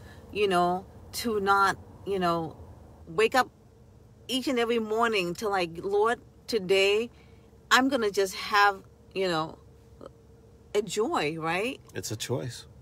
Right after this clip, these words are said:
Speaker 1: It's a choice, you know. I can go, like, all, you know, get up in the morning acting all grumpy and all mad and <laughs> upset, right? But then, like, I don't want that, you know?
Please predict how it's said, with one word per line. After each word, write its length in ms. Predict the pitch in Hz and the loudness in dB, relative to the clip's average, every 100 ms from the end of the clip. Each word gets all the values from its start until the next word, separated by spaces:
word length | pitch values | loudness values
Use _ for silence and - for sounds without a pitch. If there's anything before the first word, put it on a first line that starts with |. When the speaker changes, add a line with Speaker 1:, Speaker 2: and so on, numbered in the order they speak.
| - - | -12 -4
Speaker 1:
It's 200 | 254 339 | -2 -2
a 80 | |
choice, 840 | 277 311 403 523 440 202 170 170 208 | -6 0 4 6 6 6 4 -2 -2
you 140 | 220 | 0
know. 140 | 208 262 | 4 4
I 160 | 165 220 | 4 2
can 180 | 262 247 | 2 0
go, 120 | 214 | 2
like, 200 | 202 147 | 2 2
all, 380 | 123 202 196 - - - - - | 4 4 2 -4 -16 -20 -18 -6
you 80 | |
know, 100 | 196 | -2
get 160 | 190 202 | 2 4
up 160 | 202 208 | 4 4
in 60 | |
the 40 | 185 | -2
morning 460 | 175 196 202 190 | 2 2 2 -2
acting 340 | 165 165 190 180 | -2 0 0 2
all 180 | 185 180 | 2 2
grumpy 640 | 151 160 175 208 202 202 | -2 4 6 4 0 0
and 100 | 190 | 4
all 240 | 151 185 196 | 6 6 4
mad 540 | 160 165 190 196 202 | 2 4 4 4 4
and 160 | 175 160 | 2 2
<laughs> 60 | |
upset, 840 | 185 - - - 196 262 - 311 - - 370 285 | 2 -2 -6 -4 6 8 8 4 0 -10 -10 2
right? 320 | 220 240 330 - | 6 8 6 4
But 160 | 254 | 2
then, 240 | 269 285 311 | 4 4 6
like, 340 | 269 240 247 - - - - - - | 6 6 2 -6 -20 -20 -20 -16 -4
I 140 | 330 | 0
don't 320 | 440 320 220 | 2 2 2
want 380 | 196 196 226 - | 6 6 6 0
that, 380 | 233 214 294 330 - - | 2 4 4 0 -6 -8
you 160 | 226 | -6
know? 340 | 226 233 277 | 0 2 2